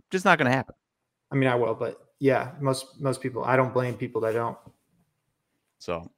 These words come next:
Speaker 1: I
Speaker 2: Hmm.
Speaker 1: love baseball, but if I have to pick and choose, I only have the one T V. If I have to pick and choose games I'm watching,
Speaker 2: Yeah.
Speaker 1: it's gonna be more of the exciting games than the, uh, less exciting games. All right,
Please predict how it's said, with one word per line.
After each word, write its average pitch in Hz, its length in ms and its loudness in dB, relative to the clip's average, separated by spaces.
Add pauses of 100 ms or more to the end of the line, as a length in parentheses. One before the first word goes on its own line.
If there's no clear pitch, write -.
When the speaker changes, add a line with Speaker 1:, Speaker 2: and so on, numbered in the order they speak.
(120)
Speaker 1:
I 117 100 4
Speaker 2:
Hmm. 123 60 4
Speaker 1:
love 147 160 6
baseball, 117 560 2 (320)
but 101 320 4
if 113 160 0
I 120 100 4
have 135 180 4
to 120 60 -8
pick 139 220 0
and 107 100 -4
choose, 120 320 0
I 110 120 2
only 120 120 2
have 107 140 4
the 101 80 0
one 113 180 0
T 104 160 -4
V. 113 220 2
If 98 100 0
I 104 60 -8
have 113 140 2
to - 80 -20
pick 120 180 -4
and 98 100 -10
choose 117 300 -4
games 113 260 -2
I'm 101 160 -2
watching, 107 460 -2 (1000)
Speaker 2:
Yeah. 104 240 -10 (380)
Speaker 1:
it's 101 180 -2
gonna 117 180 0
be 107 100 0
more 110 220 4
of 101 60 4
the 98 120 0
exciting 95 420 2
games 90 380 -6
than 87 220 -4
the, 87 340 -6
uh, 90 200 -2
less 90 280 -6
exciting 87 320 -6
games. 87 260 -6 (800)
All 131 160 2
right, 165 340 10